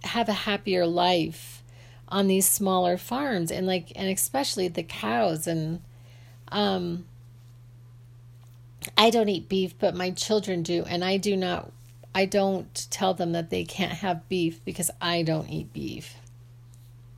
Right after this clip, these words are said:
So now I, so I'm on to, on to food and science.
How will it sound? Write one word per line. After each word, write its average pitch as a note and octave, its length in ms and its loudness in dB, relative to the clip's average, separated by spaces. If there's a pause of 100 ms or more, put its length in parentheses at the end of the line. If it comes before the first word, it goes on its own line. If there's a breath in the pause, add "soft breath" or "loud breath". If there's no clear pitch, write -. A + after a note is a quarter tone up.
(2500 loud breath)
So - 160 0
now D4+ 360 6
I, C4 420 2 (200)
so C4 220 4
I'm B3 180 4
on C#4 320 0
to, G#3 500 2
on A#3+ 280 0
to G3 560 0 (480)
food A3 840 2
and F3+ 720 -2 (520 loud breath)
science. - 1080 0